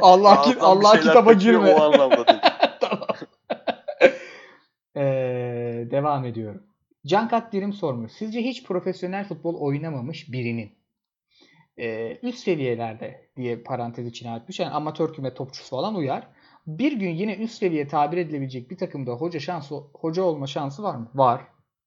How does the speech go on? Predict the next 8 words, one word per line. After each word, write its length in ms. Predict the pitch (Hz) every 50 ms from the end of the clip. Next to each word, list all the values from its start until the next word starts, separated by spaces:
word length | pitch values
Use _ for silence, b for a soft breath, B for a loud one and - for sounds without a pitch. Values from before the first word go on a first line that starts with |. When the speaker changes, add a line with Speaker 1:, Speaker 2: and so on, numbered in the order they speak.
| _ _ _ _ _ _ _ _ _ _ _ _ _ _ _
Speaker 1:
Yıkabilir. 600 | 127 117 - 123 117 120 123 123 139 165 - _ _ _ _ _ _ _ _ _ _ _
Speaker 2:
Var 220 | 110 - 107 131
mı? 200 | 175 202 - 95 - _ _ _ _ _ _ _ -
Speaker 1:
Neden 320 | 120 117 113 113 113 151 254
olmasın 440 | 320 349 339 311 254 - 214 202
abi? 320 | 208 233 247 240 196 165 139 - _ _ _ _ _ _ _ _ _ _ _ _ _ _ _ _ _ _ _ _ _ _ _ _ _
Speaker 2:
Ya 180 | 98 - 92 - - _ _ _ _ _ _ _ _ _ _
Türkiye'ye, 760 | - 117 104 - - 110 107 107 110 107 110 107 107 107 113